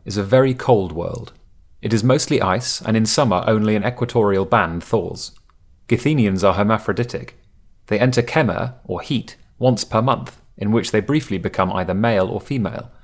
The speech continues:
in order to have sex and breed. Nobody is forced to work while in Kemer, few people marry. Kemmer houses are not brothels, and there are no gender roles. The setting is original and intriguing,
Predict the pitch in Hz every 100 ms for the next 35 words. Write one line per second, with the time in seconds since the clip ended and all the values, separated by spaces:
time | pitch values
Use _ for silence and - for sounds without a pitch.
0 | - - 120 135 127 123 120 98 - -
1 | 101 95 113 85 - - - - - -
2 | _ - - - 165 165 143 - 127 107
3 | - 107 110 95 - 90 90 90 95 82
4 | - - - _ _ - _ _ - 165
5 | - 113 98 113 90 69 - - - -
6 | - _ - 110 95 92 92 98 123 113
7 | 113 - 127 127 - - - - - 107
8 | 120 131 139 107 90 117 101 82 85 82
9 | - - - - - - _ _ - -
10 | _ - - _ _ _ _ _ _ -
11 | 135 196 170 139 117 120 151 120 104 92
12 | 95 92 92 - 139 92 71